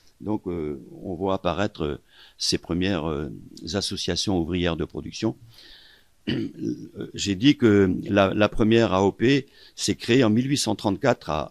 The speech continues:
à Paris, et il faut attendre, euh, euh, soixante ans pour qu'on voit le, le développement des A O P dans les régions. Et donc, l'Ouest, c'était, c'était, en tout cas, Morlaix, c'était la, la, la première, le premier foyer. Alors,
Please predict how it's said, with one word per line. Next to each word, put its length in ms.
à 60
Paris, 360
et 280
il 140
faut 160
attendre, 480
euh, 160
euh, 220
soixante 480
ans 180
pour 140
qu'on 160
voit 220
le, 240
le 160
développement 480
des 220
A 60
O 60
P 200
dans 100
les 80
régions. 340
Et 80
donc, 260
l'Ouest, 420
c'était, 460
c'était, 540
en 100
tout 120
cas, 120
Morlaix, 380
c'était 280
la, 360
la, 280
la 160
première, 520
le 120
premier 320
foyer. 500
Alors, 320